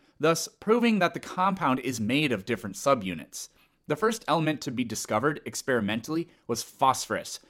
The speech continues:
by Hennig Brand in sixteen sixty-nine.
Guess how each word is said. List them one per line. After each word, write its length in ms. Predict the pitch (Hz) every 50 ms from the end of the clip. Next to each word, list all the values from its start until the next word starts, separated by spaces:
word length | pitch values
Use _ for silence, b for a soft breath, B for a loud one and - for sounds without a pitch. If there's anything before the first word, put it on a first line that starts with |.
| b b
by 120 | - 113 104
Hennig 480 | - - 143 143 156 170 170 156 160
Brand 540 | - - - 113 123 123 110 95 95 98 95 - -
in 180 | 117 110 - _
sixteen 720 | - - - 170 170 - - - - 165 151 143 143 135 -
sixty-nine. 840 | - - - 123 - - - 113 101 101 98 95 82 73 69 82 -